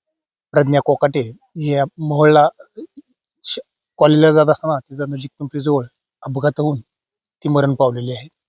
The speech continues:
तर तिची मैत्रीण देखील या अपघातात दगावलेली आहे. या संदर्भात आम्ही त्या घटनेचा आढावा घेण्यासाठी कोकाटे वस्तीवर आलेलो आहे. तर तिचा चुलत भाऊ आपणाला त्या घटनाक्रमाबद्दल,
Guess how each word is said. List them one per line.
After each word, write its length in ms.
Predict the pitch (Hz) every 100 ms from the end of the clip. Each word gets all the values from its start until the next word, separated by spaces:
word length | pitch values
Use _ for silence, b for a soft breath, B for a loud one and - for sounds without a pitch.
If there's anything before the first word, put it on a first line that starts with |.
| -
तर 60 | 139
तिची 240 | 143 143
मैत्रीण 400 | 147 143 143 147
देखील 260 | 147 160 151
या 80 |
अपघातात 320 | 127 123 139 139 _ _ _ _ _ _ _ 165
दगावलेली 540 | 151 139 127 117 113
आहे. 80 | 101 _ _ _ _ _ _ -
या 60 | 143
संदर्भात 500 | - 151 160 151 143 - _ _
आम्ही 520 | 151 147 151 147 143 170 _ _ _
त्या 120 | 147
घटनेचा 520 | 143 139 147 147 147 160 151
आढावा 260 | 147 147 143
घेण्यासाठी 500 | 135 143 143 139 117 _ _ _ _ _
कोकाटे 380 | - 139 139 139
वस्तीवर 360 | 139 - 151 151
आलेलो 280 | 127 131 131
आहे. 120 | 117
तर 460 | _ _ 151 143
तिचा 280 | 135 - 143
चुलत 240 | - 139 151
भाऊ 260 | 160 151 117 _ 143
आपणाला 340 | 135 139 127
त्या 80 | 147
घटनाक्रमाबद्दल, 1500 | 135 - 143 160 _ _ _ _ _ _ 139 139 135 139 131